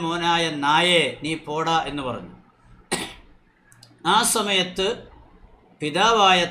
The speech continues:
തഖിയുദ്ദീൻ സുബുക്കി റളിയല്ലാഹു അൻഹു തൻ്റെ മകനായ താജുദ്ദീൻ സുബുക്കി റളിയല്ലാഹുവിനോട് പറഞ്ഞു, "മോനെ, നായ മറ്റൊരു നായയുടെ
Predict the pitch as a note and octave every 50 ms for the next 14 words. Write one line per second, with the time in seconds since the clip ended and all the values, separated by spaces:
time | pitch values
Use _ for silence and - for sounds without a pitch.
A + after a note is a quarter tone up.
0 | - E3 D#3+ - - G3+ A3+ A#3+ G3 F#3+ G#3 G3+ G3 F3+ - - E3+ E3 F3+ F#3+
1 | F#3 F#3 F#3+ F3 E3+ E3 - C3 C#3 D3 D#3 E3+ F3+ F3 E3 E3 D#3 C3+ C#3 C3+
2 | B2+ B2 B2 C3 C3 A#2+ G2 F2+ - - - _ _ - - - _ - _ -
3 | - - - - _ - C#3 C#3 E3 E3 E3+ D#3+ E3 E3 F3 G3 G3+ F#3+ F3+ F3
4 | E3+ E3 D#3+ D#3 - - D#3 D3 F3 F#3 F#3+ G3 F3+ F#3+ G3 F#3+ F#3+ F3+ - F3+
5 | E3 D#3+ D#3+ - - E3 D#3+ D#3+ D3 D3 D3+ D#3+ E3+ E3+ D#3 D#3 D#3 D3+ D3 D3+
6 | C#3+ D3 C#3+ C3+ B2+ C3+ C3+ C3+ C#3 C#3+ C3+ B2+ A#2+ A#2+ B2 C3 D3+ D3 C3+ G#2+
7 | F2+ F2+ - - _ _ _ _ _ _ _ _ _ _ _ _ _ _ A2+ A2
8 | B2 B2 B2+ C3+ D3+ E3+ F#3 G3+ G#3 G#3 G#3 G#3 G#3+ - - - - B2 C#3+ D3
9 | D3 - - G#3 G3 F#3 G3+ G3+ G3 F3 E3+ F3 F#3+ G3 G3+ G#3 G#3 G#3 G#3